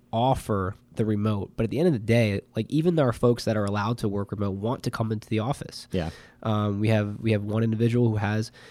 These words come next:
Speaker 1: kids at home, and, um, she gets her remote days in, but every once in a while she'll pop over and, and be a part of the team. And I think that has allowed us to have, uh, very strong retention numbers for, specifically for our industry, but in general,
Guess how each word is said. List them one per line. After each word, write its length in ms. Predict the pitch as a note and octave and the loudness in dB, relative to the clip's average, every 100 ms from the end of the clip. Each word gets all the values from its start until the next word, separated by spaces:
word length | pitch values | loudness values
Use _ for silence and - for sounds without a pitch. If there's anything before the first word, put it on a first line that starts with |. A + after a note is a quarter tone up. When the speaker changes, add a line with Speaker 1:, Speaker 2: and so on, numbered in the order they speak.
| - | -6
Speaker 1:
kids 180 | - A#2+ | 2 4
at 80 | A#2 | 4
home, 320 | G#2 A2 C3 | 4 4 4
and, 400 | C3+ G#2+ G#2+ - | 2 0 -2 -4
um, 380 | G#2+ G#2 G2+ G2+ | -4 -4 -4 -6
she 160 | - A#2 | -4 -2
gets 220 | A#2+ A#2+ | 0 0
her 120 | B2+ | 2
remote 300 | B2 A2+ G#2+ | 4 4 2
days 240 | A2 A2 A2 | 2 2 2
in, 320 | G#2+ A#2+ A2 | 2 0 0
but 240 | A2 G#2+ - | 0 -2 -4
every 220 | A#2 A#2+ | -6 -2
once 280 | C3 B2+ B2 | 0 0 0
in 60 | B2 | 0
a 40 | |
while 340 | A2+ C#3+ G#2+ | 0 0 -2
she'll 120 | G#2+ A#2 | -4 -4
pop 300 | - A2 - | -2 -2 2
over 380 | B2 A#2+ G#2+ | 0 2 0
and, 320 | G#2 G#2 G#2 - | -2 -4 -6 -6
and 200 | A2 G#2+ | -6 -2
be 120 | A2+ | -2
a 60 | |
part 260 | G#2 A2 G#2+ | 0 -2 -2
of 40 | |
the 60 | G2 | -4
team. 320 | - A#2+ G2+ | -2 -2 0
And 80 | G#2+ | -2
I 80 | A2+ | -2
think 240 | C#3+ C3+ - - - - | 0 -2 -4 -20 -20 -6
that 260 | A2+ A#2 A#2+ | 0 2 2
has 120 | A2+ | 0
allowed 280 | A2 A2 A2 | -2 -2 -2
us 140 | A2 | -2
to 80 | G#2+ | -4
have, 560 | - A2 G#2+ G#2 A2+ - | -2 -2 -2 -6 -8 -10
uh, 200 | G#2+ G#2 | -10 -8
very 580 | A2 A2+ A#2+ A2+ G#2 G2+ | -6 0 2 4 0 -4
strong 340 | - - G#2+ G#2 | -6 -2 -2 -2
retention 420 | G2+ A2 G#2 G#2 | -2 -2 -2 -2
numbers 300 | G#2 G2+ G2+ | -4 -4 -6
for, 220 | - G#2+ - | -4 -6 -6
specifically 460 | - A#2 C3+ B2 | -6 -4 -2 -2
for 120 | A#2 | -2
our 60 | G#2+ | -2
industry, 340 | A2 A2+ - | -2 -2 -2
but 120 | G#2+ G#2+ | -4 -4
in 120 | G2+ | -4
general, 420 | A2 A2 G2 G#2 | -2 -2 -4 -8